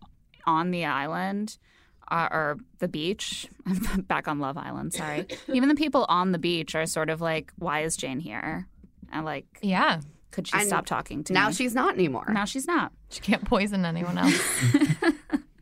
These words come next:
Speaker 1: She must have put so much hot sauce
Speaker 2: How
Speaker 1: on those tacos.
Speaker 2: bad was it?
Speaker 1: Because even she was like, "This is a little spicy."
Speaker 2: Yeah.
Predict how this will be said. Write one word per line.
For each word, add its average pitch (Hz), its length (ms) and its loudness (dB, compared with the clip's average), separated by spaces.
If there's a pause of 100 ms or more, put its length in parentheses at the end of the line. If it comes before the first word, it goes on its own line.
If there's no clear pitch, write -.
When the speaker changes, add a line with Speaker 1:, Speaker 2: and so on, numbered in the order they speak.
(400)
Speaker 1:
She - 160 2
must 370 200 2
have 440 140 0
put - 240 0
so - 560 0
much 175 240 -2
hot 147 300 -2
sauce - 300 -2
Speaker 2:
How - 240 2
Speaker 1:
on - 100 0
those 156 240 0
tacos. - 300 0
Speaker 2:
bad 320 400 0
was 226 320 -2
it? 202 500 -4
Speaker 1:
Because 269 400 2
even 302 320 2
she 269 260 0
was 233 220 2
like, 165 400 0 (440)
"This 180 140 0
is 185 120 -2
a - 20 0
little 165 160 0
spicy." - 720 -4
Speaker 2:
Yeah. 226 800 2